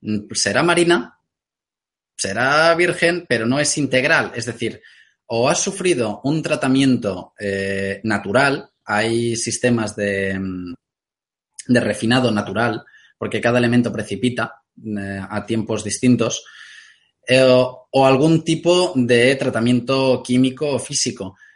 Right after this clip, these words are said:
pero no tiene na-, absolutamente nada que ver. Y si queréis probarlo, yo os invito a que cojáis la sal marina, esta virgen pura y súper genial que podéis comprar,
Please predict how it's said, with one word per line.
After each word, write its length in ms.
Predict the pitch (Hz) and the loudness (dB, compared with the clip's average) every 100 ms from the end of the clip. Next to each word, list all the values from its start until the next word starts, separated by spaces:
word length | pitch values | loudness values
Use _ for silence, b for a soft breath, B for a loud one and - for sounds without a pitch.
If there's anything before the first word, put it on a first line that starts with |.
| b _ | b _
pero 640 | 123 123 120 120 123 - _ | 2 4 2 0 -2 -10 _
no 260 | 127 165 | -2 0
tiene 220 | 165 180 165 | 0 0 0
na-, 260 | 147 139 | 0 -4
absolutamente 720 | 123 - 131 139 160 139 123 | -6 -4 -2 -2 0 0 0
nada 240 | 120 117 107 | 0 -2 -2
que 100 | 104 | 0
ver. 300 | 120 143 - | 0 0 -2
Y 120 | 120 | -4
si 180 | - 107 | -2 0
queréis 220 | 123 156 | 0 0
probarlo, 600 | 156 139 151 120 98 101 | 0 2 2 0 -2 -2
yo 280 | 104 107 127 | -4 -2 -2
os 120 | 135 | 0
invito 340 | 131 127 127 151 | 0 0 2 2
a 100 | - | 2
que 100 | 110 | -4
cojáis 440 | 107 - 131 104 | -4 0 2 0
la 80 | 107 | -2
sal 240 | - 151 | 0 2
marina, 420 | 170 160 143 127 123 | 2 2 2 2 0
esta 320 | - 117 110 | 0 0 0
virgen 600 | 120 117 - 120 110 104 | 0 -2 -2 -2 -2 -4
pura 500 | 113 120 113 110 110 | -2 0 2 2 0
y 340 | 110 110 110 | -2 -2 -4
súper 320 | - 110 107 | -6 -8 -8
genial 640 | 101 101 117 123 104 92 - | -8 -4 0 0 -2 -8 -8
que 540 | 101 101 101 101 101 | -4 -2 0 0 -2
podéis 300 | - 107 120 | -2 0 0
comprar, 500 | - 104 120 139 143 | 0 0 2 2 0